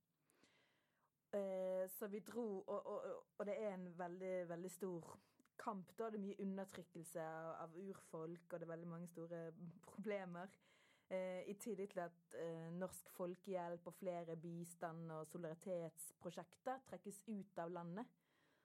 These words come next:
Så da dro jeg sammen med Latinamerikagruppenes solidaritetsbrigade for å lære mer om situasjonen der, og hvordan vi kunne knytte bånd til ulike sosiale bevegelser,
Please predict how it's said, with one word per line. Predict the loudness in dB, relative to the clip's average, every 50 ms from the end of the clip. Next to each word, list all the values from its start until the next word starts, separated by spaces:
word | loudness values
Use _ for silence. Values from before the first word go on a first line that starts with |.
| _ _ -2
Så | 2 2
da | 2
dro | 2 2 4 4 4 4 4 2 2 2
jeg | 2 2 2 2
sammen | 0 -2 -2 0 0 0 0 0 0 0 0
med | 0 0 0 0 0
Latinamerikagruppenes | 0 -2 -2 -2 -2 0 0 0 0 0 -2 -2 -2 -4 -4 -6 -6 -4 -4 -4 -4 -4 -8 -10 -8 -8 -6 -6 -6 -6 -8 -8 -6
solidaritetsbrigade | -4 -2 -2 -2 -2 -2 -2 -4 -4 -4 -10 -12 -8 -8 -4 0 2 2 2 2 0 -2 -2 -4 -8 _ _ _ _ _ _ -20 -20 -20 -20 _ _
for | 0 2 2
å | 4 2
lære | 2 0 0 0 -2 -2 0 0
mer | 2 2 2 2 0 -2 -2 -4 -4
om | -4 -2 -2 -2 -2
situasjonen | -4 -6 -6 -6 -6 -6 -2 -2 0 0 0 0 0
der, | 0 0 0 0 -2 -2 0
og | 0 2 2 2 0 -2
hvordan | -2 -2 0 0
vi | 0 -2
kunne | 0 0 -2 -2
knytte | -2 -4 -6 -4 -2 0
bånd | 2 2 2 2 0 -2 -4
til | -4 -4 -2
ulike | -2 -2 -4 -6 -6 -8
sosiale | -8 -8 -6 -4 0 0 0 0 0 0
bevegelser, | 0 0 2 2 2 2 0 -4 -8 -8 -6 -6 -6 -6